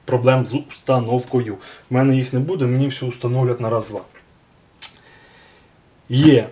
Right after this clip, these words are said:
І третє відео буде завершальне.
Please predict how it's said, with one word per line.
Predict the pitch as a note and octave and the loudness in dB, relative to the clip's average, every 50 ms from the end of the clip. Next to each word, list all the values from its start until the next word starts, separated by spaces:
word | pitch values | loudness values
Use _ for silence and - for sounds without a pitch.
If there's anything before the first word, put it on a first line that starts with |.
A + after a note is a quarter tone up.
| - _ | -16 _
І | - A#3+ B3+ B3+ B3 - - _ - | 0 2 2 2 2 -2 -10 _ -8
третє | - - A#3+ C4 C#4 C4+ - A#3+ A3+ A3 - - _ _ - | 0 4 6 6 4 4 0 -8 -8 -8 -12 -18 _ _ -8
відео | C#3 F3+ G#3+ F#3+ D3 D3+ C#3+ C3+ | -6 -4 -2 -2 0 2 2 2
буде | C3 C#3+ C#3+ C#3 B2+ | 2 2 2 2 2
завершальне. | A#2 C3 B2+ C#3 C#3 - - A#3+ C4 C4+ B3+ A#3+ A3+ | 4 4 2 2 2 2 4 4 2 2 2 -2 -6